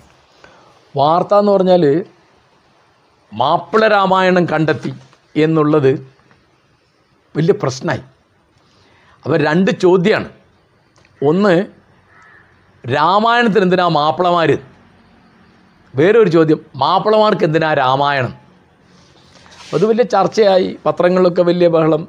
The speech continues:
letter to editor, പത്രത്തെ-, പത്രാധിപർക്കുള്ള കത്തുകൾക്ക് വലിയ ബഹളം. ആ ഇടയ്ക്ക് ഞാനിപ്പോൾ ഓർക്കുന്നൊരു തമാശ,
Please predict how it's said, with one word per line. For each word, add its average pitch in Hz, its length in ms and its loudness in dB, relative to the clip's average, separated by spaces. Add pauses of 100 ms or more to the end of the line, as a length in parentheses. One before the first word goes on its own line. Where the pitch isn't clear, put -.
letter 156 280 -2
to 175 80 2
editor, 160 260 -2
പത്രത്തെ-, 156 460 -2
പത്രാധിപർക്കുള്ള 165 600 2
കത്തുകൾക്ക് 160 400 0
വലിയ 160 160 2
ബഹളം. 147 280 0 (340)
ആ 135 80 -2
ഇടയ്ക്ക് 165 180 0
ഞാനിപ്പോൾ 175 320 0
ഓർക്കുന്നൊരു 185 440 2
തമാശ, 170 340 -2